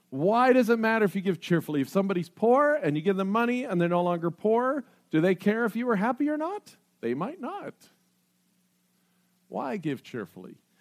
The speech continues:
And I have subtitled it, "The Happiest Man in the World." And we'll see who the happiest man in the world is in a little bit. I'll be honest, Matt's been talking and, and is going to continue talking about giving,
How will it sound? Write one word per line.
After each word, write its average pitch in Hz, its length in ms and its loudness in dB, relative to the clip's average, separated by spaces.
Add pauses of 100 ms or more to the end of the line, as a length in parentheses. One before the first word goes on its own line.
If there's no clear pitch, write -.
(200)
And 147 100 0
I 160 60 2
have 175 160 2
subtitled 185 580 2
it, 147 140 0
"The 139 60 -2
Happiest 208 500 -4
Man 147 240 -6
in 143 80 -10
the 139 60 -10
World." 87 420 -20 (1400)
And 113 100 -10
we'll 123 120 -6
see 139 180 -6
who 127 120 -4
the 117 120 -4
happiest 120 400 -10
man 123 240 -8
in 123 60 -10
the 120 60 -8
world 131 240 -6
is 127 180 -6
in 131 60 -14
a 127 60 -12
little 139 180 -10
bit. 135 220 -14 (2000)
I'll 147 80 0
be 156 140 2
honest, 147 420 -2
Matt's 147 300 -4
been 135 240 -4
talking 139 440 -6
and, 123 200 -4
and 127 180 -6
is 120 160 -4
going 139 220 0
to 120 40 -8
continue 196 400 -4
talking 110 440 -8
about 107 320 -4
giving, 101 320 -6